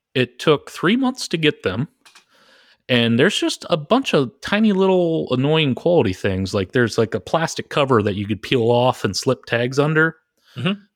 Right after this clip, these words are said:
Speaker 1: and then they, like, snap lock back in. And on the new ones, some of them don't lock in.
Speaker 2: Oh.
Speaker 1: They're just, like, ajar a little. Um, some of the drawers,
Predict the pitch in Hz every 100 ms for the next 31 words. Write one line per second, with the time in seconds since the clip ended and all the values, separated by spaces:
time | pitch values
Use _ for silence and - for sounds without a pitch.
0 | _ 135 127 127 117 107 - - 147 170
1 | - 107 107 - 104 101 151 120 98 104
2 | 113 110 269 147 101 - 190 185 127 101
3 | 123 143 - _ - 117 131 - 123 90
4 | 85 - _ _ _ _ _ - 139 113
5 | 117 - 110 98 - - - _ _ _
6 | _ - 117 117 127 95 92 92 92 92
7 | - _ _ - - _ _ 110 208 202
8 | 202 101 - _ - 170 214 156 120 104
9 | 110 117 147 180 214 - -